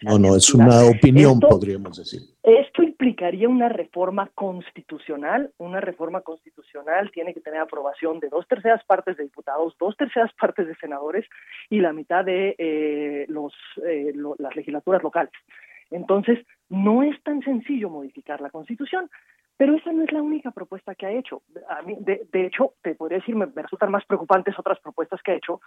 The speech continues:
Speaker 1: y me resultan más preocupantes porque, eh, pueden llegar a tener un mejor ánimo para ser aprobadas.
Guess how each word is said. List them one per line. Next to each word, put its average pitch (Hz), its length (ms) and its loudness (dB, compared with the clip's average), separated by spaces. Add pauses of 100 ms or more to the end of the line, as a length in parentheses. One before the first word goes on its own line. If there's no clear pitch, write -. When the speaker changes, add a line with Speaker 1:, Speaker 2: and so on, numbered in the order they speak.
(380)
Speaker 1:
y 220 80 2
me 202 100 2
resultan 196 420 -6
más 233 120 -2 (120)
preocupantes 208 460 -6 (500)
porque, 185 640 0
eh, 170 200 -4 (120)
pueden 226 380 2
llegar 208 340 -6
a 220 80 -8
tener 202 260 -8
un 202 200 -6
mejor 202 340 -6
ánimo 220 400 -2
para 147 240 -16
ser 165 160 -10
aprobadas. 190 420 -6